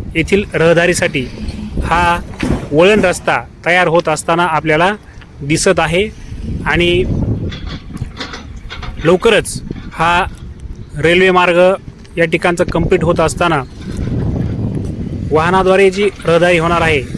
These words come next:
ती या ठिकाणाहून वरून रेल्वे जाईल आणि खालून या ठिकाणी या महामार्गावरचे वाहनं जाणार आहेत. आणि आपल्याला ही जी बाजू दिसत आहे इकडून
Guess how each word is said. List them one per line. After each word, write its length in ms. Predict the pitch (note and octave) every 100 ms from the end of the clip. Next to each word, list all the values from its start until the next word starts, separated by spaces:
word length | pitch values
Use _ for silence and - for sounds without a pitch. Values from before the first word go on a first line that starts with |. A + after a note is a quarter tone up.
| -
ती 320 | - F3+ F#3 -
या 120 | F3+
ठिकाणाहून 520 | D#3+ D#3+ F3 F3 D#3+ C3+ - - - - - - - -
वरून 340 | D#3+ F#3 F#3+ F#3 - - - - - - - - - - - - -
रेल्वे 340 | C#3+ D#3+ F3+ F#3+
जाईल 260 | F#3+ F3+ C3 -
आणि 340 | - E3 E3+ E3+ -
खालून 360 | E3+ F3+ D3+ A#2+ - - - - - - - - - - - -
या 80 | D#3+
ठिकाणी 480 | E3 E3 F3 F3 F3+ - - - - - - - -
या 200 | E3 F3
महामार्गावरचे 880 | E3 D#3+ E3 E3 E3 E3 D#3 E3 F3+ - -
वाहनं 260 | D3 D#3+ F3
जाणार 240 | D#3+ E3
आहेत. 200 | D#3 D3 B2+ - - -
आणि 280 | D#3 D#3+ F3 - -
आपल्याला 280 | D3+ E3+
ही 120 | D#3 G3
जी 80 | F#3+
बाजू 240 | F3+ F3
दिसत 260 | E3+ - E3
आहे 180 | D#3
इकडून 380 | C#3 D3+ F#3 D#3